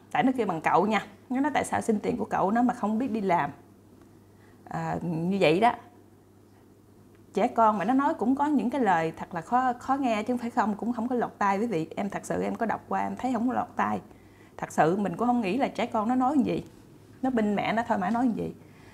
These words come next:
Thì, à, cái, cái người bên đó mới chụp cái màn hình đó lại, chụp cái màn hình cái thằng nhỏ này nó đã, à, nói những cái lời như thế. Nó nói tại sao không biết đi làm mà nó còn, còn chửi trong đó, chửi thề rồi nữa nha.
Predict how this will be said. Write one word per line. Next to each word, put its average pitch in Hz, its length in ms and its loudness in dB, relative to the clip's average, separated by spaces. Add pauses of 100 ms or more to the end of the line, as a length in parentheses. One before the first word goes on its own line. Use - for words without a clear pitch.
(260)
Thì, 175 340 2
à, 165 520 2
cái, 262 100 2 (240)
cái 294 100 0
người 196 220 4
bên 190 140 2
đó 226 180 0
mới 285 220 0 (360)
chụp - 100 6 (200)
cái 262 120 6
màn 185 140 2
hình 175 220 0
đó 196 80 0
lại, - 260 2 (240)
chụp 185 160 6
cái 277 100 0
màn 202 160 2
hình 156 200 -2
cái 269 120 -2
thằng 180 160 -2
nhỏ 226 240 2
này 208 140 2
nó 160 200 2
đã, 185 400 0 (300)
à, 170 200 -2
nói 226 380 4
những 220 180 4
cái 320 80 2
lời 180 300 6
như 196 80 0
thế. 269 320 -4
Nó 285 100 -2
nói 294 220 0
tại 170 120 0
sao 202 160 2
không 254 60 0
biết 294 100 -4
đi 202 80 -2
làm 170 240 0
mà 160 60 0
nó 220 100 0
còn, 160 360 -4
còn 151 200 -4
chửi 185 340 6
trong 240 120 0
đó, 190 180 4
chửi 190 80 2
thề 165 340 4
rồi 151 100 -4
nữa 175 100 -2
nha. 247 120 2